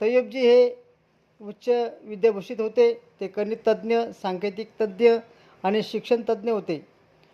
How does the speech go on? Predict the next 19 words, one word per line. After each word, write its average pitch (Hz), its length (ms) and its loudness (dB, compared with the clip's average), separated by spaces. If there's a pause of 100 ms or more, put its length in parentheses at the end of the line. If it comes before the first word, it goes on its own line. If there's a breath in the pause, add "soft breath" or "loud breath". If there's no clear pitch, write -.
(280 soft breath)
निवडून 240 260 6
आल्यानंतर 262 580 2 (760)
काही 233 140 0
महिन्यातच 254 580 -2
त्यांचं 220 380 -8
निधन 233 260 0
झाल्यानंतर 233 840 -2 (340)
पोटनिवडणूक 226 480 -8
झाली 208 280 2
होती 165 280 -6 (720)
आणि 190 180 -6 (100)
तेव्हापासून 220 720 0 (160)
हा 214 180 -4
मतदारसंघ 208 580 -2
स्थानिक 208 460 -4
नेत्याच्याच 214 520 -4
हातात 208 280 -4
राहिला 185 240 0
आहे. 143 140 -2